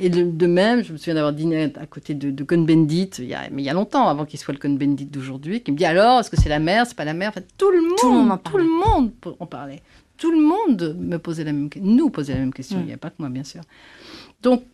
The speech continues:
Speaker 1: pour arriver à cette, à ce point d'agrégation, d'agrégat, je, je, je pense qu'aujourd'hui, euh, je, je sais pas, hein, c'est, c'est très, très difficile à dire.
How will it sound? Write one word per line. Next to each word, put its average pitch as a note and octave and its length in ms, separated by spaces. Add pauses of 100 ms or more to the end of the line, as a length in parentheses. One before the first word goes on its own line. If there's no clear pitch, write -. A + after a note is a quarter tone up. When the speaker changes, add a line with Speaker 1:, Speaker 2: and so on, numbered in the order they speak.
(160)
Speaker 1:
pour C#4 180
arriver C#4+ 380
à A3+ 100
cette, - 280
à F3+ 260
ce - 160
point C#4 320
d'agrégation, G3+ 1000 (240)
d'agrégat, G3+ 760
je, - 180
je, F3+ 300 (600)
je - 140
pense C#4+ 200
qu'aujourd'hui, A3 720
euh, F#3 320 (800)
je, E3 120
je G3+ 140
sais - 140
pas, F#3+ 320
hein, E3 100
c'est, E3+ 140
c'est E3 160
très, F3+ 180
très F3+ 160
difficile E3+ 400
à E3+ 60
dire. D#3+ 240